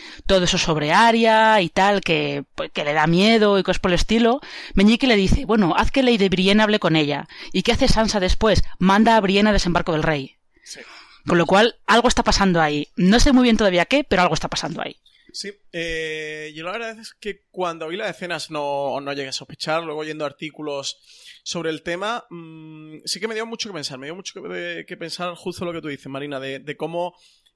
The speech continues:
Speaker 2: eh, Meñique lo que viene a decirle a, a Sansa es, "Oye, si Arya te ataca o te pone tu vida en peligro, está Brienne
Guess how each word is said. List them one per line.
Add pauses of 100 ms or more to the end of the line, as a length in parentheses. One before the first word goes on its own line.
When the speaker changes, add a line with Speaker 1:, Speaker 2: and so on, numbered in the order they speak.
Speaker 2:
eh,
Meñique
lo
que
viene
a
decirle
a,
a
Sansa
es,
"Oye,
si
Arya
te
ataca
o
te
pone
tu
vida
en
peligro,
está
Brienne